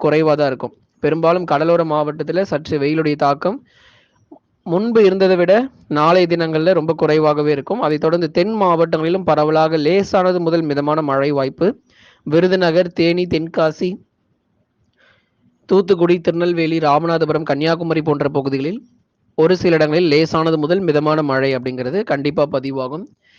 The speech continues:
மேற்கு தொடர்ச்சி மலையொட்டிய மாவட்டங்களில் வானம் ஓரளவு மேகமூட்டம், பனிப்பொழிவு காணப்படும். அதிகாலை நேரங்கள்ல நீலகிரி, கோயம்புத்தூர், தேனி மற்றும் தென்காசி ஆகிய பகுதிகளில் பனிப்பொழிவு கணிசமாக காணப்படும்.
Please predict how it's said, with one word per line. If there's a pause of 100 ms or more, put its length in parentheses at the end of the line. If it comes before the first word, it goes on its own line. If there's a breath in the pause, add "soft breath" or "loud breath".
(260 soft breath)
மேற்கு
தொடர்ச்சி
மலையொட்டிய
மாவட்டங்களில்
வானம்
ஓரளவு
மேகமூட்டம், (200)
பனிப்பொழிவு
காணப்படும்.
அதிகாலை
நேரங்கள்ல (540 soft breath)
நீலகிரி,
கோயம்புத்தூர்,
தேனி
மற்றும்
தென்காசி
ஆகிய
பகுதிகளில் (120)
பனிப்பொழிவு (400)
கணிசமாக (160)
காணப்படும்.